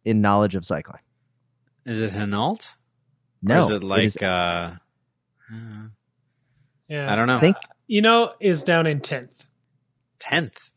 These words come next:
Speaker 2: Wow.
Speaker 1: So, little guy. It is Alejandro Valverde.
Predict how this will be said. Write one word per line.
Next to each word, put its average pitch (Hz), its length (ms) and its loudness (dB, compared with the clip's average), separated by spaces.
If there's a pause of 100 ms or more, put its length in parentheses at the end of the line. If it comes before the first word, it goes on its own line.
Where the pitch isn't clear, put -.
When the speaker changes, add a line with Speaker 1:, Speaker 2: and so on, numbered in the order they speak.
Speaker 2:
Wow. 95 400 -4
Speaker 1:
So, 104 180 0
little 117 180 6
guy. 85 260 -2 (520)
It 180 120 6
is 147 140 4 (120)
Alejandro 135 800 6
Valverde. 120 720 4